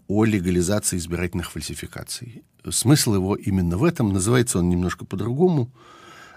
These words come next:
Э, он называется, как это часто бывает,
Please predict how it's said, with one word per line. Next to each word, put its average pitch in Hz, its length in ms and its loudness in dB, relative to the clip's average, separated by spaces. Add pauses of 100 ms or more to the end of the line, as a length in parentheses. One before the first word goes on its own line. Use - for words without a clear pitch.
Э, 92 320 4
он 117 180 6
называется, 87 880 0
как - 220 -4
это 78 160 -6
часто - 340 -4
бывает, 78 460 -4